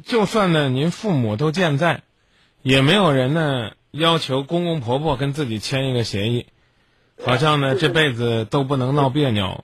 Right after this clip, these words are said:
Speaker 1: 然后呢，小两口闹别扭之后呢，都得无条件支持他这个外人，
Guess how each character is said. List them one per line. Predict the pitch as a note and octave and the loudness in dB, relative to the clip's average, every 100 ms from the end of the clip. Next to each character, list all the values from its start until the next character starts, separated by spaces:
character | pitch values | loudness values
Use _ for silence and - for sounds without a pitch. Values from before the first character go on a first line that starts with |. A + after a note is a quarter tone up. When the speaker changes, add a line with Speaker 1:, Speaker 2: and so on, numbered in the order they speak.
| - | -16
Speaker 1:
然 | - A#2+ A#2+ C#3 | -8 -4 -2 0
后 | C#3+ | 0
呢， | C3+ | -2
小 | C3+ B2+ | 0 0
两 | C#3 | 0
口 | D3 C3+ | 0 0
闹 | C#3+ | 0
别 | D3 D3 | 0 0
扭 | B2+ | 0
之 | A#2 C#3+ | -2 0
后 | D3 C3 | 0 2
呢， | A#2 | 0
都 | C3+ | 0
得 | C3 | 0
无 | A2+ B2 | 0 -2
条 | C3 B2+ | 0 0
件 | C#3+ C3+ B2+ _ _ _ - | 2 0 -2 _ _ _ -6
支 | D#3 | -4
持 | C#3 D3 | -2 0
他 | C#3+ | 2
这 | D#3 | 2
个 | D#3 | 4
外 | E3 E3+ A2 | 4 4 2
人， | F#2 | -2